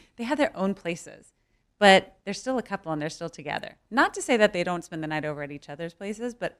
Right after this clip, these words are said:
all in all, their homes are separate. That's a really valid way of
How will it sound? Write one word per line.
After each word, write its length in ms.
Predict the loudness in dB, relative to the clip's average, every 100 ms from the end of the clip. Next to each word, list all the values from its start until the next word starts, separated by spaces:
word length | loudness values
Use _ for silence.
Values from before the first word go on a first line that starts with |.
| _ 0
all 140 | 2
in 100 | 4
all, 140 | 2 2
their 140 | -2
homes 500 | -2 -4 -4 -4 -6
are 140 | -10 -10
separate. 500 | -8 -8 -6 -8 -8 _ _ _ _
That's 160 | -16 -12
a 60 |
really 400 | -8 -4 -2 0
valid 440 | 2 4 4 2 -2
way 340 | -2 -2 -2
of 440 | -2 -4 -4 -8